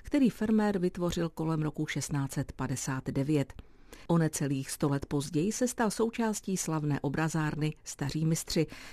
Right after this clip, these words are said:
a je hrdě prezentován v pozlaceném rokokovém rámu, typickým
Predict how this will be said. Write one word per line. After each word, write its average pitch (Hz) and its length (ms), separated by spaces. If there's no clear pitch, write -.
a - 80
je 143 140
hrdě 165 280
prezentován 214 720
v - 40
pozlaceném 196 720
rokokovém 143 560
rámu, 143 380
typickým 160 600